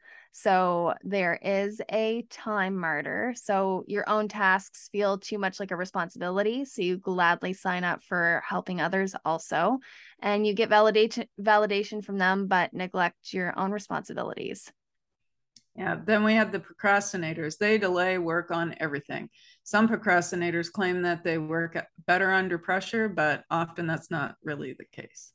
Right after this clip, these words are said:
Speaker 1: Hmm. I've said that before, but I think it's just me going,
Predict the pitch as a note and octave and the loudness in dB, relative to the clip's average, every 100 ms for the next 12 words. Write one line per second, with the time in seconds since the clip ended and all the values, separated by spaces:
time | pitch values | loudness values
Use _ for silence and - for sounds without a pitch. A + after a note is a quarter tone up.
0 | _ - G#3 G3 F3+ F3+ G3 - _ - | _ -6 -4 -2 -4 -4 -6 -8 _ -20
1 | _ F#3+ F#3+ - E3 D#3+ C#3 F3+ - E3 | _ -4 -4 -4 -2 -2 -2 -6 -6 -4
2 | E3+ F3 F#3 F3+ F3 - - F3 - F3 | -2 -2 -4 -6 -8 -10 -8 -8 -6 -6
3 | F3 E3+ F3+ - - - | -4 -4 -2 -2 -2 -2